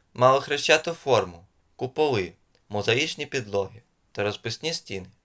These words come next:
Величезний вплив візантійські майстри внесли і в традиції внутрішнього оздоблення храмів,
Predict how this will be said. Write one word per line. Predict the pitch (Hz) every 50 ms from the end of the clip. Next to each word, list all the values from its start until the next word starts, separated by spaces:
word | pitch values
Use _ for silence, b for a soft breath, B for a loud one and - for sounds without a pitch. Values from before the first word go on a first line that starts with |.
| _ _ _ _ _ _ _ _ - _ _ _ _ _ _ _ _ _ _ _ _ _ _
Величезний | - 104 113 123 139 143 - 190 185 180 180 175 175 170
вплив | 165 - - 190 220 208 165
візантійські | 139 127 120 123 120 117 - 117 113 107 - - - 107
майстри | 104 107 110 110 - - - 107 101 90 85 - _ _ _ _ _ _
внесли | 113 113 120 - - 147 151 143
і | 120 - 135 -
в | -
традиції | - - 208 214 202 151 156 143 123 - - 117 113
внутрішнього | 107 113 117 117 - 110 104 104 - - 110 110
оздоблення | 110 104 - 107 104 98 98 101 104 104 107 110
храмів, | 113 - 120 110 101 95 90 87